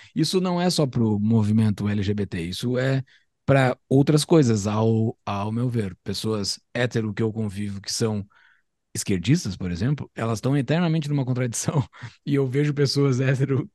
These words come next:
dentro dessa contradição com s-, problema de saúde mental por estar dentro de uma contradição. Não,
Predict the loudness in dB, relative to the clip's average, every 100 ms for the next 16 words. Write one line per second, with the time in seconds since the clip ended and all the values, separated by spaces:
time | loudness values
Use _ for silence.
0 | -16 2 4 4 4 4 4 4 2 2
1 | 2 2 2 2 2 -2 -4 0 2 2
2 | 0 -2 0 0 0 0 -2 -2 -4 0
3 | 2 4 4 2 2 4 4 2 -2 -2
4 | 0 -2 -4 -8 -12 0 4 4